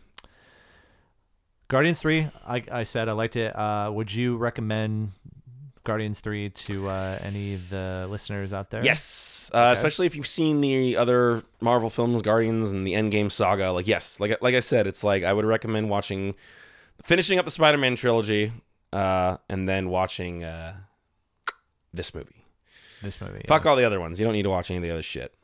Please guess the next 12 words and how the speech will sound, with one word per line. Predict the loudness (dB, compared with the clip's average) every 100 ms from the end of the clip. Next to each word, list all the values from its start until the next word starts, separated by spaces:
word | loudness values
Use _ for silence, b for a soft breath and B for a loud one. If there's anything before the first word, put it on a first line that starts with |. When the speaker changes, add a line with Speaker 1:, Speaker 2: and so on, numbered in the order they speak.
| -14
Speaker 2:
Uh, | -8
Speaker 1:
Yeah. | -6 -6 -12
<laughs> | -8
Speaker 2:
but | -2 2 2
Speaker 1:
Well, | 4 4
Speaker 2:
that | 4
Speaker 1:
you | 4 4
haven't | 4 2
even | -4
seen, | -4 -2 0 -2
uh, | -4 -8 -14 -8
Ant-Man. | -6 -4 -6 -6